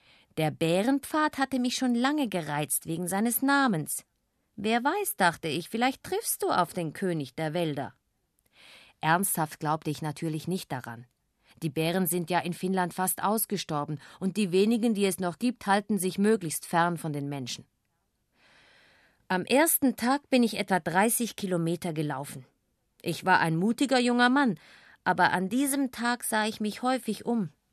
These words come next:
Ich hatte das Gefühl, verfolgt zu werden. Aber so oft ich mich auch umsah, ich konnte nichts entdecken.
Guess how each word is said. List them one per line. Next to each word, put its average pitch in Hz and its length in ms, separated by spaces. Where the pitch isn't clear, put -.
Ich - 200
hatte 202 200
das 185 220
Gefühl, 233 320
verfolgt - 600
zu 156 180
werden. 139 320
Aber 170 220
so 165 220
oft - 260
ich 233 140
mich 190 180
auch 156 160
umsah, 240 420
ich - 160
konnte 170 280
nichts 156 260
entdecken. 254 540